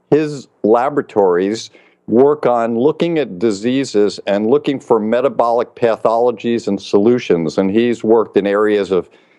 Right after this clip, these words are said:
calorie restriction, special ketogenic diets, which we'll talk about,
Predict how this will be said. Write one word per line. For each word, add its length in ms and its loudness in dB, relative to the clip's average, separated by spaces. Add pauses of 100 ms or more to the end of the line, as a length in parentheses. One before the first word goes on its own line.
(160)
calorie 420 0
restriction, 720 0
special 480 0
ketogenic 920 0
diets, 480 0
which 240 -2
we'll 80 2
talk 320 0
about, 480 -2